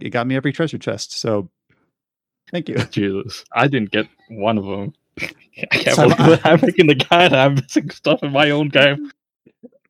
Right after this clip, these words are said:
Speaker 1: But yeah, that was, uh, quite a, quite a headliner for this week, and here we are reaching the three-hour mark, having <laughs> finally talked about it. Is there any other, like, details or nuances concerning this weird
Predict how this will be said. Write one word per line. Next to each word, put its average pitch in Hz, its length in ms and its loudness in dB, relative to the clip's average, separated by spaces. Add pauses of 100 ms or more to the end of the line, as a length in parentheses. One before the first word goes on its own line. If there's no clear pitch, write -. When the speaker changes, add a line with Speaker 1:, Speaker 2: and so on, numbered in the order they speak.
(880)
Speaker 1:
But 131 80 2
yeah, 120 120 2
that 135 220 0
was, 139 260 -2
uh, 127 260 0
quite 170 260 -2
a, 147 260 2 (460)
quite 175 200 0
a 165 60 4
headliner 131 480 -2
for 127 180 -10
this 120 200 -12
week, 107 280 -10
and 101 120 -12
here 120 120 -8
we 123 120 -6
are 113 220 -6
reaching 113 280 -10
the 110 60 -8
three-hour 117 360 -4
mark, 107 280 -8
having 104 380 -10 (160)
<laughs> - 160 -20
finally 156 340 0
talked 135 280 0
about 120 240 -2
it. 113 160 -8 (760)
Is 165 120 2
there 165 100 4
any 233 180 2
other, 190 200 0
like, 151 220 -2
details 160 560 -2
or 139 80 -2
nuances 139 920 -4 (220)
concerning 139 840 -4 (640)
this - 220 -4
weird 135 400 2